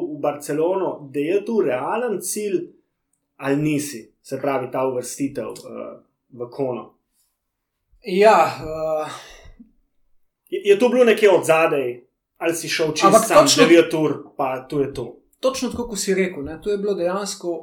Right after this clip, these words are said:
Speaker 2: od zadaj, ne od spredaj, ne.
Speaker 1: Mhm.
Speaker 2: Marsikdo ima to idejo od spredaj in mu čas, končni čas ni pomemben, mu je pomembno
Speaker 1: Mhm.
Speaker 2: to, da se kvalificira na Havaje. Jaz sem pa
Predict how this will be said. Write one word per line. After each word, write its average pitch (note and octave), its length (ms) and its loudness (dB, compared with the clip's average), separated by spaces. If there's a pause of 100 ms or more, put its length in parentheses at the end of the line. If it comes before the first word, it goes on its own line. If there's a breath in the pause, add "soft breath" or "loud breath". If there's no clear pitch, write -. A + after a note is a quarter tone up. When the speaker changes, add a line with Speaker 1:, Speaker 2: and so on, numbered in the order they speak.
Speaker 2:
od D#3 200 -8
zadaj, F3+ 380 -2
ne E3 160 -8
od D#3 160 -14
spredaj, C3 480 -14
ne. C#3+ 140 -16
Speaker 1:
Mhm. C3+ 180 -6
Speaker 2:
Marsikdo G3+ 560 0 (440 loud breath)
ima E3 240 -8
to F#3+ 180 0
idejo F3+ 340 0
od C#3 120 -10
spredaj F#3 400 -4 (300 loud breath)
in F3 180 -4
mu F3 180 -4
čas, - 640 2
končni F3+ 380 -6
čas E3+ 300 -6
ni E3+ 140 -10
pomemben, G3 460 -2
mu F#3 120 -4
je E3 80 -10
pomembno E3+ 340 -4
Speaker 1:
Mhm. D#3 80 -8
Speaker 2:
to, - 100 -10
da E3 80 -10
se - 160 -12
kvalificira D3 580 -12
na D3+ 100 -14
Havaje. F3 600 -2 (460 loud breath)
Jaz G3+ 240 6 (280)
sem E3+ 340 -10
pa E3 200 2